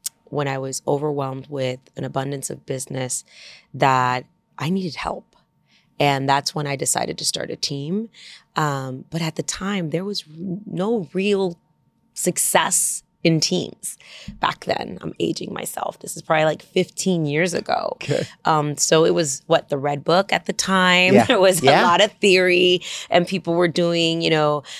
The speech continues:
Speaker 1: starting teams and lots of iterations of teams, but no one had cracked the code. I,
Speaker 2: Mm-hmm.
Speaker 1: you know, I think we watch each other, we're like, "Okay, that's working for them. I'm gonna follow what they're doing." And then we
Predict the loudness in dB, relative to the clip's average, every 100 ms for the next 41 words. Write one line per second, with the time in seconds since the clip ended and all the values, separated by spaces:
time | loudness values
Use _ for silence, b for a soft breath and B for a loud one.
0 | B 2 4 4 2 0 0 0 0 0
1 | 0 0 0 0 -2 0 2 4 4 0
2 | -4 -6 -4 -4 -4 -2 0 2 0 0
3 | 0 -2 -2 0 4 6 4 0 B B
4 | B 0 2 4 4 4 2 2 -2 0
5 | 0 2 4 4 2 0 0 0 -2 -4
6 | -2 -2 0 -2 -6 -8 -10 -10 -6 -4
7 | -4 -4 -6 0 2 2 2 0 0 0
8 | 0 0 0 -2 -2 -6